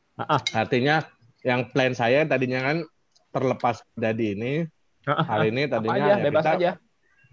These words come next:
Speaker 2: kita sharing-sharing
Speaker 1: Tentang apa?
Speaker 2: tentang pengalaman spiritual.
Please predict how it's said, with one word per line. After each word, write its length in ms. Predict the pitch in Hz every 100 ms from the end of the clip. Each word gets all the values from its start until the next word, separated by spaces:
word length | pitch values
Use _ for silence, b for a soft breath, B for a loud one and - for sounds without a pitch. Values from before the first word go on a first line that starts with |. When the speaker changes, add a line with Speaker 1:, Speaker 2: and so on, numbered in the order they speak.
| _
Speaker 2:
kita 180 | 120 123
sharing-sharing 720 | 143 131 127 123 123 117 147 165 160 - _ _ _ _ _ _ _
Speaker 1:
Tentang 260 | 131 135 131
apa? 80 | 123
Speaker 2:
tentang 160 | 139 151 143
pengalaman 520 | 131 117 120 120 123
spiritual. 840 | - 120 113 107 107 104 104 98